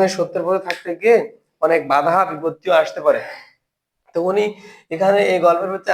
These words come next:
আরেকটা মেসেজ আমাদের দিয়েছেন, সেটা হলো যে কোনো কিছু না বুঝে বোঝার ভান করা যাবে না,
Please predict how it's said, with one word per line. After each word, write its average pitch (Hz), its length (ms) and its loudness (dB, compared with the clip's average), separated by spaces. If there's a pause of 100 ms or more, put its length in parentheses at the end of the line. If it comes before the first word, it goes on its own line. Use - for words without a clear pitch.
আরেকটা 165 320 -2
মেসেজ 185 280 -2
আমাদের 185 300 2
দিয়েছেন, 190 280 -8 (100)
সেটা 180 220 -6
হলো 190 160 -6 (100)
যে 208 80 -2 (680)
কোনো 185 260 -4
কিছু 202 240 -8 (760)
না 165 240 2 (120)
বুঝে 196 280 0 (140)
বোঝার 196 320 2 (100)
ভান 165 140 -4 (120)
করা 143 220 -2
যাবে 113 220 -16
না, - 80 -20